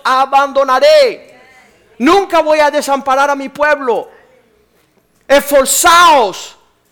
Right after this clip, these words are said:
y cobrad ánimo, sean valientes, no temáis, ni tengan miedo de ellos,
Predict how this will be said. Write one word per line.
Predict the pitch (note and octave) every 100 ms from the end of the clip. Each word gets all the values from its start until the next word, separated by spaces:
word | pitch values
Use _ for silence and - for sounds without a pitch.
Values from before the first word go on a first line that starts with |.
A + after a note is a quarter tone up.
| _
y | C#4 -
cobrad | C#4 C4+ D#4+ E4 D#4+ -
ánimo, | D4+ F4+ E4+ D4 C4+
sean | A#3+ - D#4 E4
valientes, | D4 C#4+ D4 F4 F4 D#4 C#4
no | D4 F4
temáis, | E4 D#4+ F4 F4 D4+ G#3+ - - _ _ _
ni | A#3 D4 -
tengan | D#4+ E4+ E4+ C#4 C#4+
miedo | F4 F#4 F4+ D#4
de | C#4+ D4 E4+
ellos, | D4 C4+ A3+